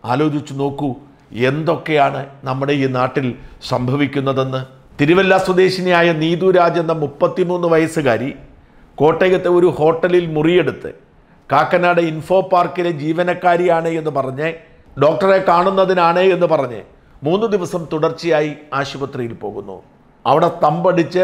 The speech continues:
പ്രസവ വാർഡിൽ കടന്നുകൂടി, നേഴ്സിൻ്റെ യൂണിഫോം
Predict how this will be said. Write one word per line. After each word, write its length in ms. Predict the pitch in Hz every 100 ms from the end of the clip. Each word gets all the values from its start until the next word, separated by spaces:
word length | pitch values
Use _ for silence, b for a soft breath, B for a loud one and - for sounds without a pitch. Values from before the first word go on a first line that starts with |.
| 190 -
പ്രസവ 300 | - 170 170 175
വാർഡിൽ 260 | 165 156 156
കടന്നുകൂടി, 600 | 139 143 160 160 165 170 180 - B B - 139
നേഴ്സിൻ്റെ 400 | 160 175 165 160 147
യൂണിഫോം 640 | 156 175 175 180 175